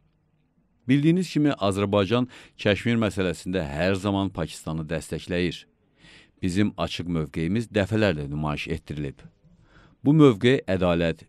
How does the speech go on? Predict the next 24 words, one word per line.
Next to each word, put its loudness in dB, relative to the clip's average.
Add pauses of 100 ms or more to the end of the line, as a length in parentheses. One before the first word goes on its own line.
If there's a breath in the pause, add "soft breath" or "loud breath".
(100)
beynəlxalq 0
hüquq -2
və 0
qardaşlıq -2
əlaqələrimizə -2
əsaslanır. -10 (920)
Biz 0 (320 loud breath)
bütün 0
məsələlərdə -2
qardaşlarımızı -2
dəstəkləməliyik. -6 (480)
Azərbaycan 0 (380 loud breath)
qoşulmama 2
hərəkatının 0
sədri -4
kimi 0 (320 loud breath)
beynəlxalq 4
hüquq -2
və 0
ədaləti -2 (100)
fəal 2
şəkildə -6
müdafiə 0
edir. -14